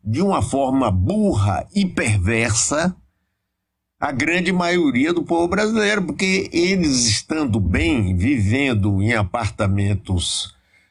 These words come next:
é, em condomínios fechados, com muita segurança, em carros blindados, o resto que se lixe.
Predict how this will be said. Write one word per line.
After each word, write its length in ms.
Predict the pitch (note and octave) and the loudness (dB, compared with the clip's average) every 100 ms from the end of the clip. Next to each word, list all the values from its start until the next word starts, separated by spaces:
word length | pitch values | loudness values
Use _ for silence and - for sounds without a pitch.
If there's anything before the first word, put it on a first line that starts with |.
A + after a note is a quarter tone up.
| _ | _
é, 680 | G2 G2 G2 G2 F#2 F2+ E2+ | -4 -2 0 0 0 0 0
em 120 | A#2 | 0
condomínios 680 | G#2+ C#3+ C3+ A#2+ C3 B2+ - | 0 0 0 0 2 2 0
fechados, 720 | B2 G#2 - C3 C3+ A#2 F#2 | 0 0 0 0 0 0 -2
com 140 | - A2+ | -2 -2
muita 320 | A2 A2+ A2+ | 0 0 0
segurança, 720 | - A2 G#2+ G#2+ A#2 G#2 - | 0 0 0 2 2 0 0
em 100 | A2+ | -2
carros 360 | F#2+ A#2 A2+ F#2 | -2 0 0 2
blindados, 680 | G2 A#2 G#2 A2+ E3 F#3+ | 2 2 2 0 0 -2
o 220 | G3 G3+ F3+ | -2 0 2
resto 420 | D#3 F#3+ - - | 2 0 -4 -12
que 60 | |
se 200 | - A3 | -6 -2
lixe. 600 | E3+ A#2+ C#3+ - - - | 2 2 2 0 -2 -4